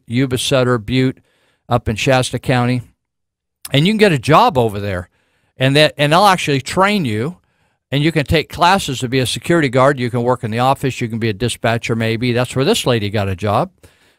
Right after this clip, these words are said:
So you can dial them up at seven four nine zero two eight zero, or if somebody's just,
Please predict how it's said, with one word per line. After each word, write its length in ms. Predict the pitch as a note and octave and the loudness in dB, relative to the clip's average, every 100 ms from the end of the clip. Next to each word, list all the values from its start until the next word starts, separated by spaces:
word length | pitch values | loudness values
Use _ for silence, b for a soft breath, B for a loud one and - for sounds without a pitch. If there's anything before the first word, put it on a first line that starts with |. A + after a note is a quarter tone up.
| _ | _
So 160 | - | -2
you 80 | D#3+ | 0
can 140 | D#3 | 0
dial 280 | A#2+ D#3 D#3 | 4 4 4
them 120 | D3+ | 2
up 160 | D#3+ D#3+ | 0 -2
at 100 | A2+ | -6
seven 360 | - D#3 D3+ C#3+ | -2 0 0 -4
four 240 | C#3+ C3+ | 0 0
nine 280 | C3 C3 B2+ | 0 -2 -2
zero 260 | A2 C#3+ | 2 2
two 260 | B2 D#3+ C#3 | 2 0 0
eight 200 | C#3+ A#2 | 0 0
zero, 320 | A2 F3 D3 | 0 4 4
or 240 | C3 D3+ C3+ | 4 2 2
if 60 | |
somebody's 440 | - A3 A3+ D#3+ B2+ | 2 2 2 0 0
just, 300 | D3 - | -6 -4